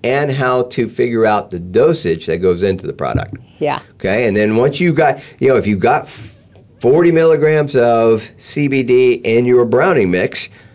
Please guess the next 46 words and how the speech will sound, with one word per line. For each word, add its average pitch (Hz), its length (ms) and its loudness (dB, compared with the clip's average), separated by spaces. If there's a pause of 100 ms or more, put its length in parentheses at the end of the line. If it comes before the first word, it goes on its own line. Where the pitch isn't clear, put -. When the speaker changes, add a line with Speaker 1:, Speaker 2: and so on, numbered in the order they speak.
(300)
Speaker 1:
you 120 220 -6
cut 185 220 0
'em 190 140 -2
a - 20 -8
portion, 202 360 -2
you 151 120 -4
cut 185 240 -2
'em 185 100 0
the 170 80 0
way 175 140 2
you 170 100 2
want 202 240 0
now. 69 300 -6 (360)
If 226 100 0
Speaker 2:
Yeah. - 80 2
Speaker 1:
you 165 120 2
want 160 420 0
ten 160 240 0
milligrams 165 540 2
per 160 160 0
brownie, 156 460 2
you 120 140 0
got 147 320 0
four 147 580 2
brownies 110 480 0
there. 71 260 -4 (400)
Make 104 180 -4
sense? 160 180 0
Speaker 2:
Right, 147 320 -2
yeah. 170 260 0 (120)
Speaker 1:
All 104 140 -2
right, 123 200 -2
good 101 140 0
deal. - 300 -4
Speaker 2:
Yeah. - 160 -10 (160)
Speaker 1:
All 98 100 -2
right, 107 160 0 (240)
super 139 800 0
simple. 117 360 0
Don't 110 320 0
let 110 140 2
it 107 40 0
get 107 120 2
in 104 60 -4
your 101 120 2
way. 82 160 -4